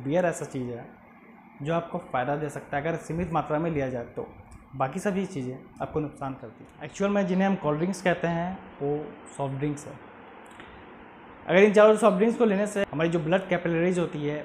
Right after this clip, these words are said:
वो संकरी होती जाती है, यानी कि सिकुड़ती जाती है। इसके कारण blood सही से प्रवाहित नहीं हो पाता है और हमारी त्वचा भी रूखापन आ जाता है। हमारी जो ब्लड आर्टरीज है और जो त्वचा है, उसके बीच में ब्लड कैपिलरीज रहती है।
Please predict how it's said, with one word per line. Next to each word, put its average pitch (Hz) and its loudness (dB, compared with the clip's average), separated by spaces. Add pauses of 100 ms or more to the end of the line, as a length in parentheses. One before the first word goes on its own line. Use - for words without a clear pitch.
(140)
वो 147 -2
संकरी 165 -6
होती 156 -2
जाती 135 -2
है, 147 0
यानी 156 -8
कि 185 -6
सिकुड़ती 196 -6
जाती 120 -4
है। 110 -12 (920)
इसके 208 4
कारण 170 2
blood 165 2
सही 156 0
से 165 0 (140)
प्रवाहित 139 0
नहीं 175 -2
हो 175 0
पाता 165 0
है 170 0 (160)
और 143 2
हमारी 139 -4
त्वचा 139 -4
भी 180 -2
रूखापन 165 -4
आ 120 -4
जाता 110 -8
है। - -12 (680)
हमारी 156 2
जो 180 6 (480)
ब्लड 151 2 (140)
आर्टरीज 185 6
है 202 6
और 143 2
जो 143 -4
त्वचा 143 4
है, 160 2
उसके 165 -2
बीच 160 -2
में 143 -2
ब्लड 156 2 (180)
कैपिलरीज 151 0 (960)
रहती 143 -2
है। 113 -8